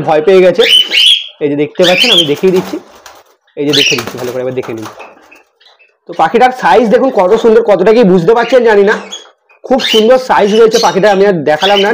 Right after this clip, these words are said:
ডিস্টার্ব হয়ে যাবে পাখিগুলো। দেখতে পাচ্ছেন ভয় পেয়ে যাচ্ছে। এই যে দেখতে পাচ্ছেন এখানে এক পেয়ার রয়েছে, আর এর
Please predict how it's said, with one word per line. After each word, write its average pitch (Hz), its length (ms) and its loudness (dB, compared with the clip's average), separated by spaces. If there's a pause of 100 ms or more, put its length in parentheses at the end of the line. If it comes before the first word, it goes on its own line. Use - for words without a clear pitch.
ডিস্টার্ব 196 320 0
হয়ে 185 100 2
যাবে 185 180 2
পাখিগুলো। 170 280 -2 (360)
দেখতে 151 180 -2
পাচ্ছেন 190 280 0
ভয় 156 200 2
পেয়ে 190 160 2
যাচ্ছে। 175 280 -4
এই 147 60 -2
যে 160 120 -2
দেখতে - 160 -6
পাচ্ছেন 160 220 -4
এখানে 160 200 -6
এক 156 120 -14
পেয়ার 175 240 0
রয়েছে, 175 220 2 (360)
আর 160 140 4
এর 196 80 4